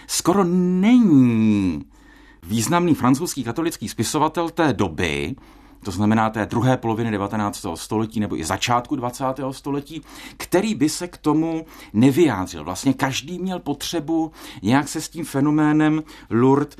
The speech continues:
vyrovnat. Takže Jordi Scar Wisman píše román Les Foules de Lourdes, neboli Lurdské davy, příznačně, jo, to jsou ty zástupy těch lidí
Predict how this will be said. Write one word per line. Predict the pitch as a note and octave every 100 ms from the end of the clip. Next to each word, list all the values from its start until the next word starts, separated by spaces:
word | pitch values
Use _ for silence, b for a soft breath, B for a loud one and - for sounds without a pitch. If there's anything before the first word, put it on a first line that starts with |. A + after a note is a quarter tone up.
| B -
vyrovnat. | B2 A#2 B2 E2+ C#2 - - B -
Takže | A2 G2 F#2 A#2+ A2+ G#2+ B B G#2
Jordi | A2+ B2
Scar | - B2+
Wisman | A2 B2 - D3 C#3+ C#3 C#3+ C3+
píše | G2+ G#2 - A#2+
román | A#2+ B2 A#2+ A2 B B
Les | G#2+ A#2
Foules | - D3 F#3+ G#3
de | F#3+ F3+ C3
Lourdes, | D3 C#3 B2 G2
neboli | G2 G2 B2 C#3 C3+ B -
Lurdské | A2 A2 - D3 D3
davy, | G#2+ C3+ D3+ - - - -
příznačně, | - G2+ A2+ A2+ - A#2 A#2+ G#2+
jo, | F3
to | C3+
jsou | C#3 A#2
ty | C#3+
zástupy | G#2+ C#3 D3 - - D#3+
těch | D#3 E3+ -
lidí | A2 A2+ D3